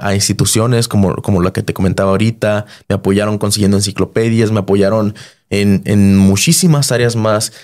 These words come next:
Pero realmente creo que el mayor apoyo que tuve de parte de mis padres no fue el aspecto, eh, material de lo que me pudieron dar, sin-, sino el tema emocional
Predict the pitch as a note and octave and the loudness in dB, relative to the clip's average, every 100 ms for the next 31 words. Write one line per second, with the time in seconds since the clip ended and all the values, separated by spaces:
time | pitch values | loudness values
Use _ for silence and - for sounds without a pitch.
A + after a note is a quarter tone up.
0 | _ _ _ - B2+ B2+ A2+ A2+ - D3 | _ _ _ -2 0 2 2 0 -2 0
1 | D3+ D3+ D3+ D3 D#3+ C#3 A2 A2 C3+ C3 | 0 0 -2 0 2 2 2 2 0 -2
2 | B2 B2 C3+ B2+ G#2 - A2 B2 A#2 G2+ | 0 2 0 0 -4 0 0 0 0 -2
3 | - A2 - G#2 A2+ G#2+ A2 G#2+ G#2+ G2+ | 0 -2 -2 -2 -2 -2 0 2 2 0
4 | - F#2 F#2 G#2 G#2 G2 G2 - _ _ | -2 -4 -4 -2 0 0 -2 -18 _ _
5 | - G2 F#2+ F#2 F2+ F#2+ G2+ G2+ G2 G2 | -4 0 0 0 0 -2 -2 -2 0 0
6 | A#2+ A2+ G2+ G2+ G2 F#2 F#2+ G2 G#2+ A2 | -2 -2 -2 0 -2 0 2 2 0 -2
7 | - G#2 - A2+ G2 G2 F#2+ F#2 - F#2 | -2 -2 -2 -2 0 2 2 2 0 -2
8 | F2+ F#2+ G2 G2 G2 G2 - F#2+ F#2 G2+ | -2 0 0 0 -2 -2 -2 -2 -2 -4